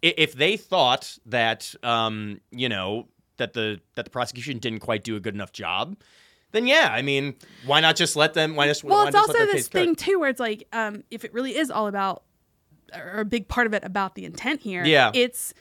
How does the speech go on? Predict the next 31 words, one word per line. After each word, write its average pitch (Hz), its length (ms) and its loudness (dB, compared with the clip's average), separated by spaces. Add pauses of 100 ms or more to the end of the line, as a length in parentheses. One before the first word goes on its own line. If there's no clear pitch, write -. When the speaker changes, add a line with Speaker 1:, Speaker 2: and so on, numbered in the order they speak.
(480)
Speaker 2:
uh, 190 120 -14
in 214 140 -12
some 247 220 -4
ways, 285 480 -4
it 220 160 -8
puts 226 220 -8
the 214 100 -12
prosecution 285 500 -6
in 240 80 -4
a 214 80 -6
tough - 220 -6
spot 285 440 -2
when 208 480 -6
they 202 220 -6
can't 233 400 -8
cross-examine 240 920 -4 (400)
Speaker 1:
Yeah, 269 320 4
Speaker 2:
anybody 226 360 2
or, 214 120 0
Speaker 1:
yeah. 160 220 6
Speaker 2:
like, 220 80 -2
look 254 180 2
at - 100 -8
certain 247 220 -4
evidence 233 320 -4
that 202 100 -14
they 226 120 -2
presented. 208 540 -6
So, 214 300 -2 (600)
um, 208 420 -2 (100)
Speaker 1:
They 202 240 4